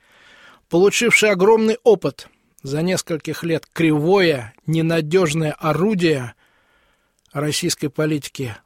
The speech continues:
превратилось в идеальный инструмент. В дыму и пламени Чесменской битвы начинался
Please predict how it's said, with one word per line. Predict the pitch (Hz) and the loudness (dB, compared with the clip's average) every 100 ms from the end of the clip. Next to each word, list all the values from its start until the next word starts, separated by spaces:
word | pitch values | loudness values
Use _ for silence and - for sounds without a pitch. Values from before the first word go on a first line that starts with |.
| _ | _
превратилось | 160 160 156 151 190 180 165 - | -2 0 0 -4 -2 -2 0 -4
в | 147 156 | -4 -4
идеальный | 147 165 156 151 143 | 0 0 0 -2 -4
инструмент. | - 160 151 147 127 - - _ _ _ _ _ _ _ _ _ | -6 -2 -2 -2 -8 -16 -20 _ _ _ _ _ _ _ _ _
В | 135 139 147 | -6 -4 -2
дыму | 165 190 220 226 | 0 0 2 2
и | |
пламени | 214 - 190 202 185 165 151 139 123 107 - _ _ _ _ _ | 0 0 4 4 4 0 -2 -4 -10 -14 -20 _ _ _ _ _
Чесменской | - 139 - 160 156 - - 135 | -12 -10 -4 -4 -4 -6 -6 -8
битвы | 135 190 170 156 123 - _ _ _ _ _ _ | -6 -8 -4 -4 -6 -12 _ _ _ _ _ _
начинался | 151 147 175 202 202 - 170 156 143 113 | -10 -6 -4 0 0 -2 -2 -2 -4 -10